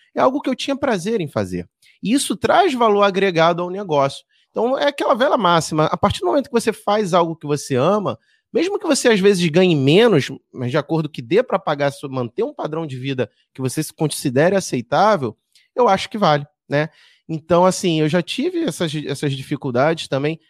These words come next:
ainda bem com o direito, acho que pela forma como eu trabalho, pela forma como eu divido a parte financeira, é, a opção que eu fiz por ter uma sociedade unipessoal de advocacia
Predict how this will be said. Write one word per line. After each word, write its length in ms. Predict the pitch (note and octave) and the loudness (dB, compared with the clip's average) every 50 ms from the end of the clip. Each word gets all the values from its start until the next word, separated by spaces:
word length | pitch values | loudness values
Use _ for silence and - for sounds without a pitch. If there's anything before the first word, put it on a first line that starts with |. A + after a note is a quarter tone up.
| _ _ _ | _ _ _
ainda 460 | - F3 F3+ G3 A3 B3 B3 A3+ G#3+ | -6 -4 -4 -2 -2 0 0 0 2
bem 220 | E3 D3+ F3+ F#3 F#3 | 2 4 2 2 2
com 240 | - - G#3 G#3 | 0 -2 0 0
o 40 | G#3 | 2
direito, 480 | F#3 D#3+ F3 E3+ D#3 E3 F3 F3 E3 D#3+ | 4 4 6 6 6 6 6 6 4 2
acho 140 | D#3 - - | 0 -2 -4
que 80 | - | -8
pela 240 | D#3 - F#3 F3+ F#3 | -4 -2 0 0 0
forma 320 | - - E3+ F3+ F3+ E3+ | 0 -2 -4 -4 -2 -4
como 180 | E3 - D#3+ E3 | -6 -6 -6 -6
eu 40 | E3 | -4
trabalho, 540 | - D3+ C3 B2 C3 C#3+ D#3+ E3 D#3+ D3 C#3 | -4 -4 -4 0 2 2 2 2 0 -2 -4
pela 200 | - D#3 D#3 D3+ | -6 -6 -6 -4
forma 240 | - D#3 D#3 D#3+ | -4 -6 -6 -6
como 180 | D#3 - D#3+ D#3+ | -6 -6 -6 -4
eu 100 | D#3+ D#3+ - _ _ _ _ _ | -4 -4 -6 _ _ _ _ _
divido 460 | B2+ C3+ C#3+ B2 C3+ F3 F#3+ E3 D#3+ | -8 -8 -8 -6 -4 -2 0 0 0
a 40 | D3+ | 0
parte 360 | - D#3+ E3 - - - - | 2 0 0 0 -2 -12 -12
financeira, 720 | - - D#3 D3 C3 - - - E3 E3+ E3+ D#3 C#3+ - _ _ _ _ _ _ _ | -6 -4 -2 -2 -2 -2 -2 0 2 2 2 2 0 -2 _ _ _ _ _ _ _
é, 240 | - C3+ C#3+ D3 - | -4 -2 -2 -2 -2
a 120 | - D3+ D#3 | 0 0 0
opção 520 | E3 G3 F#3+ - - - - G3 F#3+ F#3 | 0 0 -2 -6 -10 -6 -4 -2 -2 -2
que 100 | F#3 - | -2 -2
eu 80 | E3+ D3+ | -4 -4
fiz 320 | - - - F#3 F#3 E3 | -4 -4 -4 -4 -4 -4
por 200 | - - E3+ D#3 | -4 -4 -6 -6
ter 220 | - - E3+ E3 D#3+ | -4 0 0 2 2
uma 140 | D#3+ D#3+ D#3 | 2 0 -2
sociedade 640 | - D#3+ D3 - - D3+ C3+ D3 D#3+ F3 F3 C#3 | -2 -4 -4 -2 -2 0 2 4 4 4 4 2
unipessoal 580 | D#3 D3+ D3+ - - D#3+ C#3+ - - D3 C#3 C#3 | -2 -4 -2 0 0 0 0 0 0 2 2 2
de 80 | C#3 D3 | 0 -2
advocacia 880 | C3 C3 B2 C3+ C3+ - B2 A2+ - - - D#3+ D#3+ D#3+ D#3 D3 D3 | -4 -6 -8 -8 -6 -6 -8 -8 -10 -12 -12 -10 -8 -6 -6 -8 -8